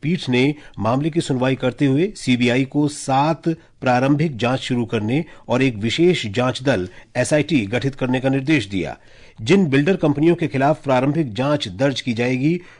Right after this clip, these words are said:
उनमें सुपरटेक भी शामिल है। सर्वोच्च न्यायालय पूरे मामले की निगरानी करेगा और हर महीने इस पर सुनवाई होगी।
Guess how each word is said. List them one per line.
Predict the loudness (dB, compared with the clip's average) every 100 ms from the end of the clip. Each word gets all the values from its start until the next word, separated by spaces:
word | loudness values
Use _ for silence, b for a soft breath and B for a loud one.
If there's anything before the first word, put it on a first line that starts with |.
| B 2
उनमें | 4 6 4 2 -4
सुपरटेक | -6 -2 -2 0 -2 -2
भी | 0
शामिल | 2 2 0
है। | -8 -14 b b -6
सर्वोच्च | -2 2 0 2
न्यायालय | 0 2 2 0 -2 0
पूरे | 2 4
मामले | 4 0 -2
की | -2
निगरानी | -2 0 0 0
करेगा | 0 0 2 0 -2 B B
और | -2 2 2 0 -4 b b
हर | 0 2
महीने | 4 4 4 0 -4 -4
इस | -4
पर | -2 -4
सुनवाई | -2 -2 0 -2
होगी। | 0 -2 -2 -10